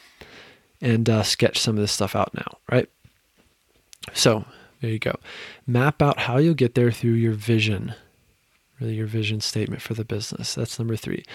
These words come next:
So to review so far, you start with why, figure out your, um, your purpose, uh, for all of this. Number two, establish an endpoint, right, through working on your mission statement. Number three, map out how you'll get there through your vision statement.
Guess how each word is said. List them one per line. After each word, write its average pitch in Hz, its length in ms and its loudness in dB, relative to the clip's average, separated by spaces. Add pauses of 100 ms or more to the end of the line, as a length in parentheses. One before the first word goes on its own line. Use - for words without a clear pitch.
(320)
So 120 400 2 (240)
to 135 120 0
review 127 320 4
so 156 200 2
far, 139 300 0 (300)
you 113 80 -6
start 117 300 2
with 107 140 -2
why, 151 440 2 (500)
figure 110 280 -4
out - 100 -4
your, 107 240 0 (420)
um, 110 480 0
your 117 100 -4
purpose, 180 500 0 (760)
uh, 117 200 0
for 127 160 0
all 131 100 4
of 143 60 0
this. 165 240 -2
Number 117 160 2
two, 139 340 4
establish 120 400 2
an 117 80 0
endpoint, 135 600 0 (520)
right, 120 200 -4
through 120 180 -4
working 117 240 -4
on 113 40 -4
your 113 100 -2
mission 139 260 2
statement. 151 440 2 (300)
Number 117 160 2
three, 143 240 2
map 123 300 2
out 120 120 -2
how 127 140 -2
you'll 120 160 2
get 139 300 0
there 120 260 0
through - 160 -4
your 110 120 -2
vision 113 640 4
statement. 107 520 -6